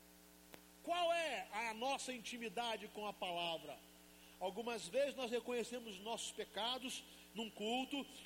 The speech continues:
nós confessamos nossos pecados, mas não damos o passo seguinte,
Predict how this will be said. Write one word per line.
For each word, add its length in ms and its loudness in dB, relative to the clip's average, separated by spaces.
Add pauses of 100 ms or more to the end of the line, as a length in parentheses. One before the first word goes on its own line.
nós 280 0
confessamos 760 -2
nossos 260 -2
pecados, 640 0 (760)
mas 200 0
não 420 2
damos 300 2
o 80 -2
passo 280 -2
seguinte, 540 -2